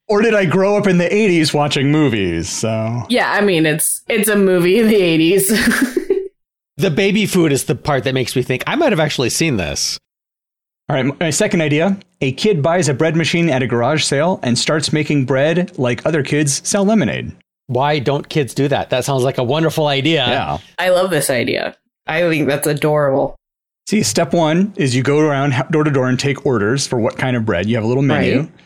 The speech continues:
Speaker 1: and then you bake the bread, and then, you know, like, a day or two later, you bring them their bread.
Speaker 3: And not just bread. Maybe do cookies. Maybe wear an
Speaker 1: Yeah.
Speaker 3: outfit. Maybe wear a scouting uniform <laughs> while you go door to door.
Speaker 1: Throw in some popcorn as well.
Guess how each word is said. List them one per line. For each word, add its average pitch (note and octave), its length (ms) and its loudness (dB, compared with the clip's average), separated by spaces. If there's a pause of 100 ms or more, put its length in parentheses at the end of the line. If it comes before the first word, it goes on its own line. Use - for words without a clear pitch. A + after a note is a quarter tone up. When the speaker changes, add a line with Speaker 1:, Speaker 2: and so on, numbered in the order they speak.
Speaker 1:
and A2+ 100 0
then G#2+ 100 2
you A2 80 0
bake B2 220 -4
the - 80 -2
bread, C3+ 500 0 (120)
and A#2 120 -2
then, B2 140 -2
you D#3+ 80 0
know, A#2 140 -2
like, C3+ 180 -2
a C3 60 -2
day C3 160 -2
or C3 80 0
two C3+ 160 0
later, B2 180 2
you B2+ 120 0
bring C#3 180 0
them C#3+ 140 2
their D3+ 120 0
bread. D#3+ 400 -2 (180)
Speaker 3:
And F#3+ 140 2
not A#3 180 0
just B3+ 220 -2
bread. D4+ 260 0
Maybe D3+ 240 0
do G3+ 120 0
cookies. C4 480 -2
Maybe D3+ 240 2
wear G3 280 2
an G#3 120 0
Speaker 1:
Yeah. G3+ 100 0
Speaker 3:
outfit. D3+ 320 0
Maybe F#3 220 0
wear G#3+ 180 2
a F3 80 0
scouting B3 460 0
uniform C#3+ 640 0 (220)
<laughs> - 220 -10
while D#3 120 2
you E3+ 140 2
go G3 180 4
door F#3 180 2
to G#3 60 2
door. C#3 540 0 (120)
Speaker 1:
Throw D#3 140 0
in C#3 60 2
some F#2+ 160 -4
popcorn D3+ 500 -2
as G#2 140 -4
well. B2+ 500 -2